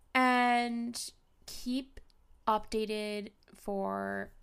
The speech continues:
just what the future has in store for this podcast, for everything that I'm trying to do within the health space and my life. I have a lot of major life updates.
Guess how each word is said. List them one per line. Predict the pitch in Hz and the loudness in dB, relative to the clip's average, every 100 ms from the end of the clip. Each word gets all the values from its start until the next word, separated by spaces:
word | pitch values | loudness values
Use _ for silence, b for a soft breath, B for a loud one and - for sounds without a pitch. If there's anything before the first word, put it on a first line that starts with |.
| - - - | 6 8 8
just | 226 220 - - - | 4 -6 -10 -14 -14
what | 202 302 320 | -10 -8 -10
the | |
future | - 226 - 202 | -12 -14 -12 -14
has | 196 196 | -12 -12
in | 202 196 | -10 -10
store | - - 190 190 190 - | -10 -10 -8 -8 -10 -14
for | - 214 | -16 -14
this | 202 277 294 - | -6 -6 -6 -8
podcast, | 285 262 262 254 247 - - | -8 -6 -6 -6 -8 -12 -12
for | 226 - | -10 -8
everything | 247 262 262 262 254 | -6 -6 -4 -4 -4
that | 240 | -4
I'm | 233 226 | -6 -6
trying | 247 247 233 | -4 -4 -4
to | |
do | 226 226 | -6 -6
within | 226 226 | -6 -6
the | 214 | -6
health | 226 240 | -6 -6
space | - - 233 226 226 - - B B B B B B B B B | -8 -6 -4 -2 -4 -8 -14 B B B B B B B B B
and | - 359 | 6 8
my | 403 | 10
life. | 381 294 302 330 202 | 8 6 6 6 2
I | |
have | 233 277 | 0 4
a | |
lot | 311 320 | 8 8
of | 339 277 | 8 6
major | 233 233 254 | 4 4 4
life | 247 226 226 | 2 0 0
updates. | 220 - 226 220 - - | -4 -4 -6 -8 -12 -10